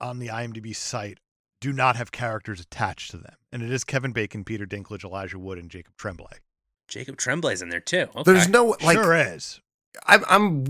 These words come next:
Speaker 3: I'm curious about this one. Like, there's no way it can be as offensive, right?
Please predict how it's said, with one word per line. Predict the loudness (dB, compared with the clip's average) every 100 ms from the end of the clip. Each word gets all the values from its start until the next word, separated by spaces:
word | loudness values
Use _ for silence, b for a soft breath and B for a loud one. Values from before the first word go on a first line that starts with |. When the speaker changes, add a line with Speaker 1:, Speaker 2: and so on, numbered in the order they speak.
| 0 6
Speaker 3:
I'm | 6 6
curious | 6 8 8 8
about | 8 8 6
this | 0 0
one. | 2
Like, | 2 4
there's | 4 6
no | 6
way | 8 6
it | 6
can | 2 6
be | 6
as | 6 2
offensive, | 0 0 0 -6 -12 -20 _ _ _ _ _ _ _ 2
right? | 4 4 2